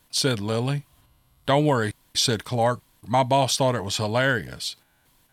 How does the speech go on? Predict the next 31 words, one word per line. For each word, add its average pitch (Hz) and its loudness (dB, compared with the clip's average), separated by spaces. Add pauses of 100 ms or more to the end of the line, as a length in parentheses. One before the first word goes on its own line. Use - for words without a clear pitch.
(220)
Agent 165 0
Blue 160 2
demanded 135 0
that 120 -2
I 123 2
be 123 -2
arrested, 113 -2 (220)
but 98 -6
Colonel 165 0
Boudreaux 143 2
has 113 -2
my 113 2
back. 98 -2 (760)
He 185 -2
told 175 2
Agent 143 2
Blue 156 2
that 123 0
he 127 2
deserved 131 0
it 113 -4
and 113 -2
more. 143 0 (460)
I 92 -2
don't 139 0
think 127 -2
I 123 2
made 131 2
many 143 2
friends, 147 0
though." 107 -4